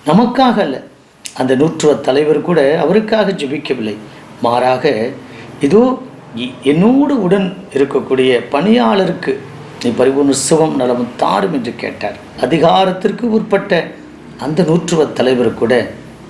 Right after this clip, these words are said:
தாழ்ச்சியும் பணிவும் பெற்றிருந்ததால் ஆண்டவர் அவருடைய விசுவாசத்தை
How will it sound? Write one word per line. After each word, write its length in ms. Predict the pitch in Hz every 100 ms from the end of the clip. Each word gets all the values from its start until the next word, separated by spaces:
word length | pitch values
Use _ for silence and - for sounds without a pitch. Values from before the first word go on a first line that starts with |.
| -
தாழ்ச்சியும் 640 | - 123 160 - 107 107 95
பணிவும் 400 | 113 143 143 113
பெற்றிருந்ததால் 720 | 110 - 123 113 107 101 92 -
ஆண்டவர் 480 | - 110 139 165 139
அவருடைய 280 | 113 101 95
விசுவாசத்தை 640 | 101 165 160 - - 110